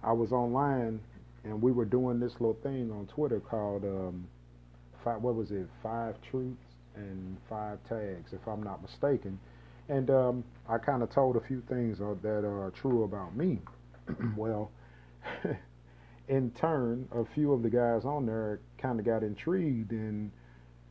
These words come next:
we had a small conversation about number two on my list, which was the car accident I had back in two thousand and one. So, um, after we talked a little bit, they kinda made a suggestion that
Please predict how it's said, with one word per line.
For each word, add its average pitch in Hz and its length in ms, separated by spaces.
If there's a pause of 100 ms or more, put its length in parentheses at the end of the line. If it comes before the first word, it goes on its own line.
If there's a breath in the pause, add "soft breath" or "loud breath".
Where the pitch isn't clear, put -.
(160)
we 123 140
had 123 200
a 120 40
small 123 340
conversation 123 600
about 110 360
number 107 280
two 175 420 (100)
on 110 140
my 107 160
list, 104 380
which 110 180
was 104 160
the - 60
car - 280
accident 104 380
I 104 100
had 104 300
back 107 220
in 101 60
two 117 180
thousand 104 420
and 90 160
one. 131 260 (880 loud breath)
So, 165 340
um, 151 360 (680)
after 160 240
we 151 120
talked 139 340
a 139 40
little 131 220
bit, 131 340
they 113 140
kinda 110 640
made 110 220
a 107 40
suggestion 110 760
that 104 320